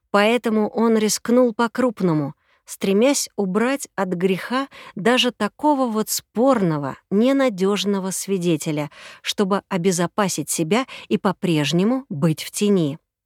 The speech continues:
"И еще я думаю, Катя, вот что". Мещерский вздохнул. Смерть Крикунцовой, как бы цинично это ни звучало,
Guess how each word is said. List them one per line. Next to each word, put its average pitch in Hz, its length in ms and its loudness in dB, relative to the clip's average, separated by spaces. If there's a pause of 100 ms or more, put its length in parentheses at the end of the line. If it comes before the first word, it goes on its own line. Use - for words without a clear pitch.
(640)
"И 214 60 0
еще 214 500 2
я 214 220 2
думаю, 156 520 2
Катя, 160 420 -4
вот 175 260 -4
что". - 380 -6 (840)
Мещерский 214 580 -4
вздохнул. 170 720 -4 (920)
Смерть 240 580 0
Крикунцовой, 214 1000 -2 (280)
как 277 180 -2
бы 226 160 -2
цинично 226 640 0
это 180 240 -4
ни 185 160 0
звучало, 185 680 -4